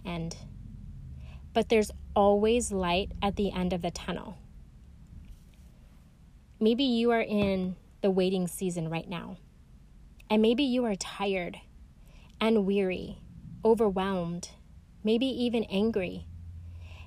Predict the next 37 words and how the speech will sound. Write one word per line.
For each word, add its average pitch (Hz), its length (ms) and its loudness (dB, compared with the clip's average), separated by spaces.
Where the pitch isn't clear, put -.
Can 226 160 2
I 220 80 4
remind 202 500 4
you 226 300 -2
that 208 200 2
God 202 200 0
himself 202 500 -2
will 196 100 0
give 185 240 0
you 190 120 -2
the 180 100 -2
strength - 420 -2
to - 80 -10
keep - 320 -8
waiting, 180 400 -4
the 226 100 2
strength 214 540 2
to 214 100 -6
stick - 340 -2
it 202 120 -2
out 180 320 -2
and 202 220 4
not 185 260 -2
to 208 100 -2
give 180 200 -4
up? 175 260 -6
And 220 120 6
he's 220 220 2
only 233 460 2
a 190 80 -4
prayer 190 440 -2
away. 175 460 -6
When 247 200 4
was 285 160 2
the 226 100 4
last 196 440 2
time 196 540 -4